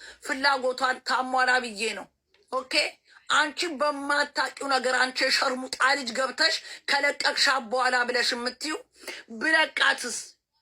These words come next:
ሂጂ ተዝናኒ ብላትስ፣ እኔን እያወቀ ለንደን ላይ ተቀብዬው አስገብቼው እኔን እያወቀ አምናው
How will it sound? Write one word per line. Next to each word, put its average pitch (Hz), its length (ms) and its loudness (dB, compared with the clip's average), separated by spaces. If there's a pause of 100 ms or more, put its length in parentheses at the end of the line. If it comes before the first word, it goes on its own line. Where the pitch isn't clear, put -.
(360)
ሂጂ 285 300 -6
ተዝናኒ 277 560 2
ብላትስ፣ 254 540 -2 (460)
እኔን 320 340 -2
እያወቀ 269 540 0 (100)
ለንደን 254 380 -2
ላይ 302 180 4
ተቀብዬው 240 760 -2 (540)
አስገብቼው 262 840 0 (420)
እኔን 311 340 -2
እያወቀ 262 580 0 (840)
አምናው 311 500 2